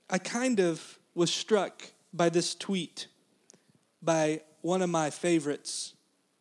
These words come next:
Do you see it there on the screen? "If Jesus saved a seat for Judas at the table and washed his feet, surely by the grace of God, we can come to the table with fellow Christians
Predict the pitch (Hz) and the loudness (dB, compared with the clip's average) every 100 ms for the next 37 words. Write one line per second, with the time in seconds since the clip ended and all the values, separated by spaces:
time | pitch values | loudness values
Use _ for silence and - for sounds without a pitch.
0 | _ _ 175 175 202 196 190 190 190 190 | _ _ -6 -2 4 4 4 2 0 0
1 | 185 175 - 190 196 190 - _ _ _ | -2 -4 -4 -2 -2 -4 -14 _ _ _
2 | - _ _ _ _ _ _ - _ _ | -20 _ _ _ _ _ _ -20 _ _
3 | _ _ _ _ 175 147 202 262 202 190 | _ _ _ _ -2 4 8 8 6 2
4 | 190 - - 202 196 185 - 214 208 - | 0 0 6 6 6 4 2 2 0 2
5 | 185 165 151 208 170 151 175 156 165 - | 0 2 4 4 4 2 -2 -4 -8 -4
6 | 170 156 170 185 165 160 180 175 - 214 | 0 2 2 2 2 2 2 0 0 0
7 | 202 - - 165 - - 233 240 196 156 | 0 -2 -2 -2 -2 2 4 6 6 4
8 | 156 156 156 147 175 175 - 139 175 170 | 4 0 0 2 4 4 0 0 2 2
9 | 156 151 196 196 160 - 175 170 165 147 | 2 2 0 0 -4 -2 -2 -2 -4 -4
10 | - 185 185 160 151 147 - 160 151 151 | 0 2 4 2 0 -2 -2 0 0 0
11 | 214 202 165 147 135 | -4 -2 -6 -6 -8